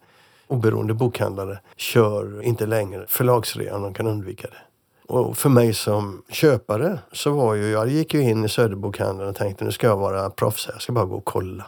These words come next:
<laughs> Idioten kom ut med en full papperskasse.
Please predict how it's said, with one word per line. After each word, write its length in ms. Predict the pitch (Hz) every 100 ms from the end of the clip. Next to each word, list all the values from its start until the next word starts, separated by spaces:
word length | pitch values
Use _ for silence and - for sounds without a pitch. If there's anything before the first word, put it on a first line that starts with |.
| - _ -
<laughs> 800 | 170 - - - - _ _ -
Idioten 500 | 139 135 123 113 113
kom 160 | 123 117
ut 160 | 101
med 120 | 110
en 200 | 113 113 92 - - - - - - -
full 240 | - 67 -
papperskasse. 720 | 110 - - - 101 -